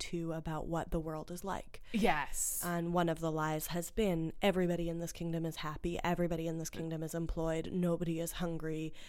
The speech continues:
Speaker 1: everyone can read."
Speaker 2: Yes.
Speaker 1: Um,
Speaker 2: And she,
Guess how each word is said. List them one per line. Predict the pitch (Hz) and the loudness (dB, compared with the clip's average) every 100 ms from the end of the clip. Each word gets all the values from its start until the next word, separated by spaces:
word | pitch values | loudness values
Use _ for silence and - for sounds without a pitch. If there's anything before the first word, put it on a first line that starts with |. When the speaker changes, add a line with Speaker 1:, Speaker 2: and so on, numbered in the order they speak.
| - - | -12 0
Speaker 1:
everyone | 175 170 160 - | 2 4 2 -2
can | 160 | -4
read." | 160 165 110 - - - | -2 -2 -4 -6 -6 -6
Speaker 2:
Yes. | 180 160 - - - - - | -4 -4 -4 -4 -2 -2 0
Speaker 1:
Um, | 175 165 165 160 160 | 2 2 2 0 2
Speaker 2:
And | 175 170 | 0 0
she, | - 156 147 143 - | -2 -4 -6 -8 -12